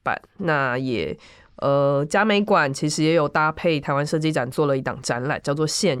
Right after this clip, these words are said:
遇，就现在正在嘉美馆里面展出。去年的十二月十八一路展到今年的二月二十七，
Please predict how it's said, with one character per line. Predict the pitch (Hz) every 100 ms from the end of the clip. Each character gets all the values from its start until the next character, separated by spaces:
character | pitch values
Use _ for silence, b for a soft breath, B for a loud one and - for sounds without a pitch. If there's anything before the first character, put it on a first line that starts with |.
| -
遇， | 151 -
就 | - 139
现 | 139 180
在 | 151 165
正 | 147 180
在 | 160 156
嘉 | 151
美 | 143 131
馆 | 127 123
里 |
面 | 135 147
展 | 156 -
出。 | - - 135 143 B B B B -
去 | - 370 311
年 | 214 175 160
的 | 175
十 | 170 -
二 | 165 196
月 | 220
十 | 202 160
八 | 147 156 151
一 | 156
路 | 185
展 | 180 151
到 | 160
今 | 165 - 160
年 | 170 117
的 | 110
二 | 113 147
月 | 139
二 | 135
十 | - -
七， | - - -